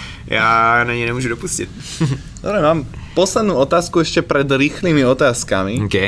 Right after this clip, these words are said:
Speaker 2: Koľko poznáš významov slova pikola?
Speaker 1: Hele, tak v češtině staré je to vlastně malá flétnička. Ehm,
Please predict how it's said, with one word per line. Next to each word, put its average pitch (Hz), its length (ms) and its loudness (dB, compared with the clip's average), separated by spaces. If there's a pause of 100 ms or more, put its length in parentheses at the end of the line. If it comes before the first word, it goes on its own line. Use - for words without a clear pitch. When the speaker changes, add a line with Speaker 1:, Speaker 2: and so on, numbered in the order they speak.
(480)
Speaker 2:
Koľko 160 320 2
poznáš 143 480 2
významov 123 640 2
slova 113 340 2
pikola? 95 460 -2 (760)
Speaker 1:
Hele, 123 440 2
tak 120 220 0
v - 100 -8
češtině 131 760 0
staré 123 320 0
je 123 80 2
to 123 100 -2
vlastně 120 260 0
malá 113 340 4
flétnička. 117 840 -2 (200)
Ehm, 101 680 0